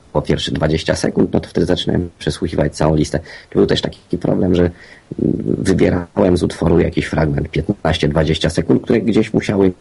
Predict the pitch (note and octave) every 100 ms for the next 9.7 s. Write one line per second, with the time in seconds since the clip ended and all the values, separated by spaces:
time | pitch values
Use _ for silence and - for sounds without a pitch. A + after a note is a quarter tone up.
0 | - G2 F#2 - - - - _ - G2
1 | - - A2+ A2 - A2 G#2+ - - F#2+
2 | - - - - - - D2+ - - -
3 | G2+ F#2 E2+ F2 F2 E2+ E2 D2 - -
4 | F2+ F2 F2 - - F#2 F#2 - D#2 D2
5 | - - - - - - - D#2+ D#2+ D#2
6 | - - D2+ - E2 E2 E2 - E2 F2
7 | F2 F#2+ F2+ - F2+ E2+ E2 - - -
8 | - - - D#2 F2 - - D#2 D#2 D#2+
9 | - - D#2+ - D#2 D2 -